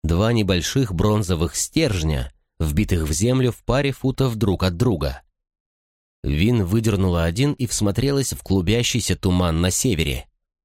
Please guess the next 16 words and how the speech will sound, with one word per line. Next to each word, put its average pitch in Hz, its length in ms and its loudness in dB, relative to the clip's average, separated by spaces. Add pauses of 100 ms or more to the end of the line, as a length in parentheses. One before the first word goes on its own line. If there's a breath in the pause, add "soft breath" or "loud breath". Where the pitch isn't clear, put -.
(1160)
"Он 120 220 0
перешел 131 600 0
на 131 160 2
прыжки", - 680 -2 (340)
подумала 76 480 2
она. 69 280 -2 (680)
"Но 82 180 2
зачем?" 82 560 -2 (1400)
Прыжками, 127 460 2
разумеется, 95 560 2
можно 92 360 2
передвигаться 82 640 0
намного 101 380 2
быстрее, 139 420 0
чем 90 220 0
шагом. 71 420 -2